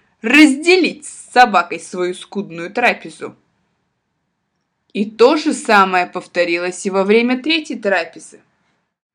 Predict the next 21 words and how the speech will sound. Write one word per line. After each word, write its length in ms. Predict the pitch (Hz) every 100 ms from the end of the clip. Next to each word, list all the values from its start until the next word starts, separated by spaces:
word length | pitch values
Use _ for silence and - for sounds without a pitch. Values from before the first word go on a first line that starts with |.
| _ _ _ _ _
Все 400 | - - 240 240
это 360 | 240 233 233
время 800 | 208 226 262 285 302 185 160 - _ _ _ -
хозяин 680 | 233 226 277 285 302 311 247
дома 340 | 247 233 254
не 240 | 269 277
появлялся 840 | 294 294 302 302 311 240 196 202 277
в 120 | 277
комнате. 800 | - 262 185 165 180 - - 196 _ _ _ _ _ _
Появился 720 | - 226 247 254 302 302 302 277
он 280 | 277 269 262
только 400 | 285 285 277 269
в 80 |
воскресенье 960 | 269 262 - 262 254 - 285 277 269 240 _
утром, 760 | 294 302 285 - 185 165 156 - _ _
с 160 | _ -
метлой, 720 | 247 254 254 269 302 277 208
совком 720 | 208 214 208 - 285 294 240
и 60 | 208
большим 540 | 202 202 208 262 233
мешком, 760 | 214 202 - 262 294 302 196